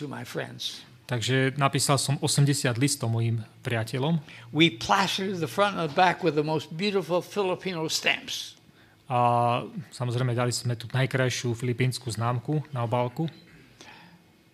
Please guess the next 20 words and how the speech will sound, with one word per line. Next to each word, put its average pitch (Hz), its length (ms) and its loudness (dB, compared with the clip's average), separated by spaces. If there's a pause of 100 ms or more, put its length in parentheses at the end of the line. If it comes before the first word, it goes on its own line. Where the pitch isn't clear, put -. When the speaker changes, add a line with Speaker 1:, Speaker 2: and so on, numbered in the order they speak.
(100)
Speaker 1:
We 151 80 -2
got 139 240 -2
four 170 320 2
thousand 143 400 -4
dollars 123 400 -6
back. 127 240 -10 (480)
Speaker 2:
Vrátilo 131 480 0
sa 131 160 0
nám 120 240 0
štyritisíc 127 560 -2
dolárov 110 480 0 (480)
z - 80 -10
tohto. - 320 -10
Speaker 1:
Oh, 170 320 2
okay, 156 240 6
next 180 240 0
slide. 123 240 -2 (400)
Speaker 2:
Ďalší. 127 480 -4 (480)
Speaker 1:
We 190 160 4
thought 208 480 8